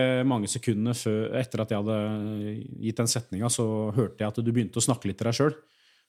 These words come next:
Og, og da skjønte jeg at det nå, nå er han inne på noe. Nå, nå graver han dypt. Og jeg vet, altså, jeg er jo glad i deg, liksom. Så det er jo, det er jo vondt å, å, å se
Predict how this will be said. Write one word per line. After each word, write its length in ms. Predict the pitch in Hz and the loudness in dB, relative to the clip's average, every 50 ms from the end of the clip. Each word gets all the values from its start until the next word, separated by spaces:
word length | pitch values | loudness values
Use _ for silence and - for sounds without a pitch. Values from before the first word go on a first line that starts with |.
| _ _ _ | _ _ _
Og, 380 | 113 113 113 113 110 110 107 104 | -2 -2 0 0 0 0 0 0
og 60 | 107 107 | 0 0
da 60 | 117 117 | 0 2
skjønte 320 | - 127 101 85 - - | 2 2 0 0 -2 -4
jeg 80 | 95 95 | -6 -4
at 80 | - | -2
det 60 | 113 110 | -2 0
nå, 140 | 107 104 104 104 104 104 101 101 98 95 95 - _ - | 0 0 0 0 0 -2 -2 -4 -4 -6 -8 -8 _ 2
nå 80 | 123 117 | 2 2
er 60 | 107 | 2
han 100 | 113 127 | 2 0
inne 160 | 117 95 - | -2 -2 -4
på 120 | - 92 120 | -4 -2 -2
noe. 180 | 135 120 - _ - | -2 -4 -6 _ -4
Nå, 120 | 110 110 110 110 107 | -2 0 0 0 0
nå 140 | 107 113 117 | 0 0 2
graver 280 | 120 110 98 95 110 120 | 2 2 0 0 0 0
han 60 | 120 127 | 2 2
dypt. 320 | 151 - - - - - - - _ - | 0 0 -4 -6 -8 -8 -8 -10 _ -2
Og 400 | 120 113 113 113 113 110 107 98 - _ - - _ - - _ _ _ _ _ _ _ - | 0 0 0 0 0 -2 -2 -4 -8 _ -20 -20 _ -20 -20 _ _ _ _ _ _ _ 4
jeg 140 | 143 151 135 | 4 6 6
vet, 200 | 131 131 - - | 6 4 4 4
altså, 220 | 143 135 139 143 139 - - - | 4 4 4 4 0 -2 -6 -4
jeg 160 | - 135 139 | 2 4 8
er 140 | 135 143 160 | 8 10 8
jo 100 | 170 165 147 | 8 6 6
glad 260 | 127 110 101 101 110 | 4 4 4 4 4
i 60 | 127 139 | 6 6
deg, 100 | 156 156 | 6 4
liksom. 220 | - 214 214 196 - | 4 2 0 0 2
Så 120 | - 156 | 4 6
det 80 | 143 131 | 6 8
er 100 | 131 139 | 8 8
jo, 120 | 147 156 156 156 151 151 156 147 | 8 8 8 8 6 6 4 2
det 80 | 139 135 | 2 4
er 160 | 135 139 139 | 4 4 4
jo 160 | 147 151 147 147 143 135 127 117 | 4 4 6 4 4 4 4 4
vondt 400 | 127 147 175 190 185 - - - | 4 4 4 2 0 -2 -2 0
å, 160 | 151 143 139 | 2 4 4
å, 240 | 135 135 135 135 135 135 131 135 131 131 131 131 127 127 | 4 4 4 4 4 4 4 4 4 4 2 2 2 0
å 40 | 131 - | 0 2
se 160 | - 127 113 | 2 2 2